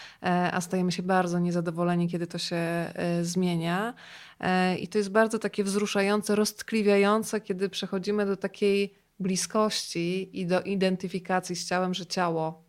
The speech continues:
e, to ja. To na koniec pytanie ode mnie, ponieważ napisałeś, że twoje motto życiowe brzmi: "Jak nie wiadomo, co robić, trzeba się uczyć".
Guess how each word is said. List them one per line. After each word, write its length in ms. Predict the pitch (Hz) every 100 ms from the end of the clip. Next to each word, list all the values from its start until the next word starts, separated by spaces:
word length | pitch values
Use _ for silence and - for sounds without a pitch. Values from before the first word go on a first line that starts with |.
| -
e, 260 | 165 165 165
to 100 | 170
ja. 240 | 160 - - - - - -
To 100 | -
na 100 | 214
koniec 280 | 214 285 277
pytanie 340 | 233 233 254 233
ode 160 | 233
mnie, 140 | 254 240
ponieważ 300 | 214 208 208
napisałeś, 420 | 208 208 233 214
że 80 | 196
twoje 320 | - 254 226
motto 340 | 226 220 202
życiowe 340 | 190 175 190 175
brzmi: 480 | 175 202 233 277 -
"Jak 140 | 196 208
nie 120 | 208
wiadomo, 320 | 202 202 202
co 140 | 190 196
robić, 240 | 185 -
trzeba 260 | - 185 180
się 140 | 175
uczyć". 480 | 196 - 269 294